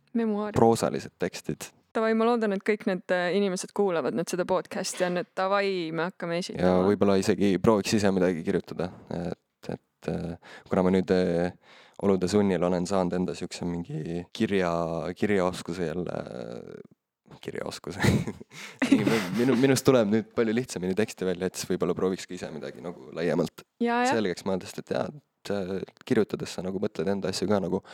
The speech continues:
Speaker 2: läbi või, või sa nagu hekseldad enda nagu mõtteid või, või siis suunad neid kuidagi. Et ka siis, kui sa teed tööd kirjutades, et, et ikkagi sa nagu, sa nagu rewire'id enda aju ja, ja see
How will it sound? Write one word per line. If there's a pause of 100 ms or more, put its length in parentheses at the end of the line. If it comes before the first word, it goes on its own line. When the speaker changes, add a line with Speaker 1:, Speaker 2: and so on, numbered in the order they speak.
(580)
Speaker 2:
läbi
või,
või
sa
nagu (420)
hekseldad
enda
nagu
mõtteid
või,
või
siis
suunad
neid
kuidagi. (220)
Et
ka
siis,
kui
sa
teed
tööd
kirjutades,
et,
et
ikkagi
sa
nagu,
sa
nagu
rewire'id
enda (260)
aju
ja, (420)
ja
see